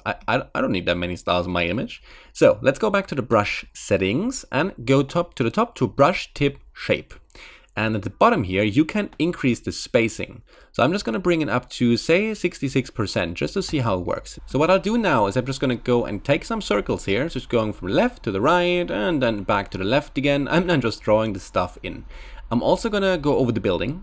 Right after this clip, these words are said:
of course, so we're gonna have stars in the building because that's fashion. Now, we're gonna remove that later, so no worries at all.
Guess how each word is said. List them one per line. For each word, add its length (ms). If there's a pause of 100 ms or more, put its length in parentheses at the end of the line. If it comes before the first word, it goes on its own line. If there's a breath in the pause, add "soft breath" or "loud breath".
of 140
course, 280
so 80
we're 80
gonna 160
have 140
stars 340
in 60
the 60
building 380
because 340
that's 560
fashion. 400 (320 loud breath)
Now, 240
we're 140
gonna 160
remove 320
that 160
later, 320
so 180
no 340
worries 300
at 80
all. 340